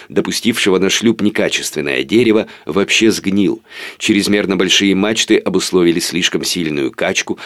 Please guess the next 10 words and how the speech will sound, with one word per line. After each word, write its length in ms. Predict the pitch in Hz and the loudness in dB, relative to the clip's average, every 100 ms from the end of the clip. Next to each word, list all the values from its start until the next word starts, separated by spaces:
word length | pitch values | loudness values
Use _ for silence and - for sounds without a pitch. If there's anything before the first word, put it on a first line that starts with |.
| - | -8
особенно 540 | 90 - 90 78 85 95 | -4 -2 0 0 0 0
во 100 | 87 | 0
время 300 | 71 67 69 | -2 -2 -2
штормов. 600 | - 73 64 53 - - - - - | -4 -6 -6 -10 -12 -20 -20 -18 -10
Плюс 300 | - 98 113 - | 0 2 2 0
из-за 280 | 110 98 104 | -2 2 2
неудачной 580 | 107 98 78 - 65 | 4 2 0 -2 -4
конструкции 720 | 69 71 67 80 80 - 73 | -4 -4 -6 -4 -4 -2 -6
корабельных 600 | 71 78 76 82 78 82 | -4 -2 0 0 0 -4
люков 400 | 98 120 - - | -2 -2 -2 -6